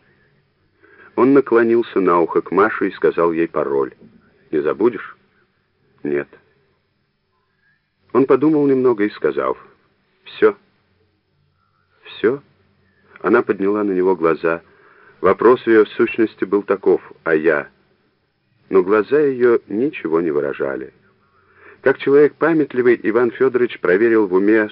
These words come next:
своем, не упустил ли чего-нибудь, и вспомнил, что не распорядился, как Маше быть дальше. «Да. Как попадешь до Ксении, перейдешь в ее распоряжение. Будете работать по связи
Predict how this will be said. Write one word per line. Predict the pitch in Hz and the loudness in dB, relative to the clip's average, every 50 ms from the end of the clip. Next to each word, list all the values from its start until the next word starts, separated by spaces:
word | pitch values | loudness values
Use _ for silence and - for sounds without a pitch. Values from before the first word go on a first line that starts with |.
| - | -8
своем, | - 95 98 95 95 95 95 95 95 90 - _ - - - - | -6 -2 0 2 4 4 4 2 2 0 -6 _ -20 -20 -18 -8
не | - 92 101 | -2 0 0
упустил | 107 104 - 113 - - - - 135 120 | 0 0 -2 -6 -6 -4 -2 0 0 0
ли | 90 73 71 | 0 -4 -6
чего-нибудь, | - - - 71 71 71 69 67 64 69 67 - - _ _ _ - - - - | -6 -6 -4 -2 -2 -2 -2 -4 -6 -8 -10 -10 -14 _ _ _ -20 -20 -14 -8
и | - 104 | -8 -8
вспомнил, | - - - - 156 151 147 143 139 131 123 _ _ _ _ - | -8 -4 0 0 2 2 4 4 4 2 2 _ _ _ _ -20
что | - - - 135 | -10 -2 0 2
не | 143 139 | 4 4
распорядился, | 131 127 123 - - 113 107 107 98 92 113 135 139 127 - 107 | 2 2 0 -4 -4 -2 -2 -2 -2 -2 -2 -2 -2 -2 -4 -8
как | - - 113 - - - | -4 -4 -4 -4 -4 -2
Маше | 98 - - - - 98 | -2 -2 -2 -2 -4 -6
быть | 85 78 95 90 82 73 | -4 -4 -4 -4 -4 -4
дальше. | 82 76 69 65 - - - - - - _ _ _ _ _ _ _ _ - | -2 -2 -2 -2 -6 -10 -18 -18 -18 -20 _ _ _ _ _ _ _ _ -8
«Да. | 80 78 92 90 - _ _ _ _ _ _ _ _ - - _ _ _ _ _ _ _ _ _ _ | -4 -2 -2 -2 -2 _ _ _ _ _ _ _ _ -20 -20 _ _ _ _ _ _ _ _ _ _
Как | - - 135 139 | -8 -6 -6 -4
попадешь | - 143 135 - 131 120 127 127 117 - | -4 -4 -2 0 0 2 2 0 0 2
до | - - | 0 0
Ксении, | - - - - 135 147 139 113 87 73 69 55 - - - _ _ - | 0 -2 -10 -4 -2 0 0 0 0 0 0 -2 -6 -12 -20 _ _ -4
перейдешь | 95 87 95 92 85 98 123 123 - - | 0 0 0 2 4 2 2 2 0 -4
в | |
ее | 95 90 90 98 104 | -4 -2 0 0 0
распоряжение. | 101 98 - - - 92 92 82 - 76 69 62 57 - - - _ _ _ _ _ - | 0 -2 -4 -4 -2 -2 -2 -2 -2 -4 -4 -4 -6 -10 -12 -14 _ _ _ _ _ -8
Будете | - 92 113 120 - - 101 | -2 0 0 0 2 0 0
работать | 95 92 82 95 110 - 117 107 - - - - _ _ _ _ _ _ _ _ _ | 0 0 2 0 0 0 0 -4 -6 -8 -20 -20 _ _ _ _ _ _ _ _ _
по | - 87 85 - - - | -6 -6 -6 -6 -6 0
связи | - 87 95 98 98 95 98 98 95 | 2 4 4 4 2 2 0 -2 -2